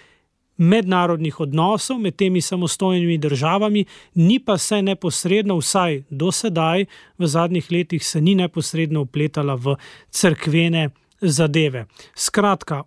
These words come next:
obeti so dobri, sprava je dosežena,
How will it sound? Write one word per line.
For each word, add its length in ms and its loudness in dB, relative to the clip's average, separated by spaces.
obeti 600 0
so 240 -2
dobri, 640 0
sprava 760 0
je 380 0
dosežena, 960 0